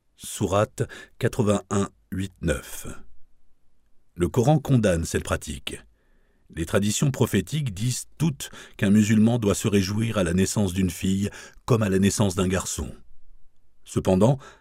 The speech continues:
les cas d'infanticide féminin ont assurément continué, et comme dans beaucoup de sociétés, en Chine par exemple, les familles musulmanes traditionnelles ont continué à se réjouir à la naissance d'un fils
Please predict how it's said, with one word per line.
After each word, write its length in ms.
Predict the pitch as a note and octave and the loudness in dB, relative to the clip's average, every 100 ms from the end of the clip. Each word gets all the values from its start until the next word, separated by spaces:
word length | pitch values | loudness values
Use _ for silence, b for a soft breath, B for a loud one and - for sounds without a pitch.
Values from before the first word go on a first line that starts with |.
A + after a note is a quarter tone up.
| B - | B -4
les 120 | F2 | 0
cas 180 | B2 A2+ | 0 4
d'infanticide 800 | A2 - A2 - G2+ - C3 G2+ | 2 4 0 0 -4 -2 -4 -2
féminin 580 | - G2 G2+ G#2 A#2+ | 2 6 6 6 4
ont 180 | A#2+ F#2+ E2+ | 0 0 -2
assurément 540 | F#2+ - G2 G2 G2 | -4 0 2 4 2
continué, 680 | - G2+ - G2 F2+ E2 - b b b b - | 0 -2 2 4 4 2 -2 b b b b -8
et 120 | E2 E2 | -6 -2
comme 260 | G2 F2+ | 0 2
dans 160 | F2+ F#2+ | 4 4
beaucoup 360 | F#2+ G#2+ C3 | 4 2 0
de 160 | A#2+ F2+ | -2 -2
sociétés, 680 | - F#2 - A2 - B2+ C3+ b b b _ | -2 -4 0 -2 0 0 0 b b b _
en 120 | F2 | -8
Chine 340 | D#2+ - B2 A#2 | -4 0 2 2
par 140 | F#2 | 2
exemple, 580 | E2+ E2 G2+ A2 - D#2+ b b b b b | 2 2 2 0 -2 -4 b b b b b
les 120 | F#2+ | -2
familles 320 | F#2+ B2 C3 B2+ | 2 2 4 6
musulmanes 560 | A2 G#2+ G#2 A2+ A2+ | 6 6 4 4 2
traditionnelles 760 | - G2+ G2 - F#2+ G#2 A2+ G2 | 2 0 0 2 4 4 4 2
ont 120 | F2+ | 0
continué 520 | G2+ - F#2+ G#2 G#2+ | -2 -4 0 2 2
à 80 | F2 | 0
se 140 | - | 0
réjouir 560 | G2 G2 F#2 G2 F2 D#2+ | 2 2 2 2 2 0
à 80 | D#2 | 0
la 140 | E2+ | 0
naissance 420 | F#2 - G2 F2 | 0 0 -2 0
d'un 140 | F#2 F2 | -2 -2
fils 480 | - G2 - - | -4 -4 -4 -6